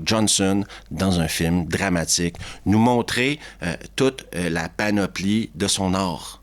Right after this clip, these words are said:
Ok ? J'ai vu le film et, euh, j'ai pas aimé ça. Ce qui m'énerve le plus, c'est qu'on parle beaucoup du fait que,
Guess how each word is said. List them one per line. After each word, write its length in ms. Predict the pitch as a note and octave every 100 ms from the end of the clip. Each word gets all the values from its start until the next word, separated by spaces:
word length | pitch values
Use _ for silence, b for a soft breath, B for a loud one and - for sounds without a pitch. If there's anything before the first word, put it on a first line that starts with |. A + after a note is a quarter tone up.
| -
Ok ? 200 | - G2 A#2 D3 - B B -
J'ai 240 | E2 G3+
vu 120 | G#3
le 60 | D3
film 460 | - C#3 F#3+ F#3+ - B B B B B -
et, 280 | A2+ D3+ E3+
euh, 580 | G#2 F2+ F2 D#2+ C#2+ G1+ G1+ - - - - -
j'ai 200 | F#2 F2+
pas 120 | A2+
aimé 140 | A2+
ça. 300 | G#2+ F#2 D#2 - - -
Ce 140 | -
qui 80 | -
m'énerve 240 | G3+ E3
le 80 | C#3
plus, 180 | A2+ D3
c'est 200 | - D3
qu'on 180 | B2+ G2
parle 180 | A#2 A#2
beaucoup 240 | A#2 F3
du 80 | B2+
fait 260 | - C3
que, 240 | - F#2+